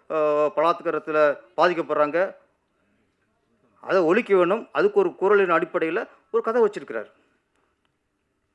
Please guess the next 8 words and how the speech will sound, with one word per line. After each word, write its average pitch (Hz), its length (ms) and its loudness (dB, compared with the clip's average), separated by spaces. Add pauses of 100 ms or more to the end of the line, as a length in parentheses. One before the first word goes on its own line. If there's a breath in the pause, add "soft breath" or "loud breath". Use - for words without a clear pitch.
(760)
அப்போ 208 220 4
பெண்களுக்கு 254 480 0
பாதுகாப்பு 220 460 4
வேணும்னு 208 220 2
சொல்றது 214 120 -2
நல்ல 196 180 4
விஷயம் 196 260 2
தானே? 190 120 -4